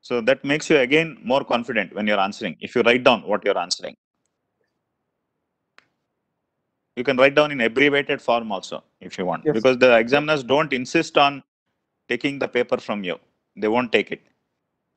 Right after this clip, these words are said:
Speaker 2: Uh, but
Speaker 1: In,
Speaker 2: I
Speaker 1: uh,
Speaker 2: would
Speaker 1: some
Speaker 2: also
Speaker 1: universities, they have the habit of, uh, asking the examiner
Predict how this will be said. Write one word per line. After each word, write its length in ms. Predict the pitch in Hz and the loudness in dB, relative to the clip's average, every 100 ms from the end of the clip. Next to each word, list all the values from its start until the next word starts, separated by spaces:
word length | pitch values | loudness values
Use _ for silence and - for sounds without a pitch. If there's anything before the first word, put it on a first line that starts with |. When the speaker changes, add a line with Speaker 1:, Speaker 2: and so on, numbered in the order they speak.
| - | -6
Speaker 2:
Uh, 180 | 147 143 | -2 0
but 180 | 147 - | 2 2
Speaker 1:
In, 140 | 175 | 4
Speaker 2:
I 100 | 170 | 4
Speaker 1:
uh, 20 | |
Speaker 2:
would 100 | 180 | 6
Speaker 1:
some 100 | - | 4
Speaker 2:
also 100 | 202 | 4
Speaker 1:
universities, 680 | 208 170 165 170 165 190 196 | 2 2 0 0 0 0 -2
they 200 | - 139 | 0 0
have 260 | 127 143 147 | 2 0 0
the 80 | 139 | -2
habit 360 | 127 127 156 | -2 -2 -2
of, 180 | 151 147 - | -2 -2 -2
uh, 420 | 131 120 113 101 85 _ - | 0 0 0 -4 -8 _ -4
asking 400 | 104 131 - 185 | -2 0 -2 0
the 100 | 170 | 2
examiner 640 | 135 120 139 143 156 190 | 0 0 -2 -2 -2 -2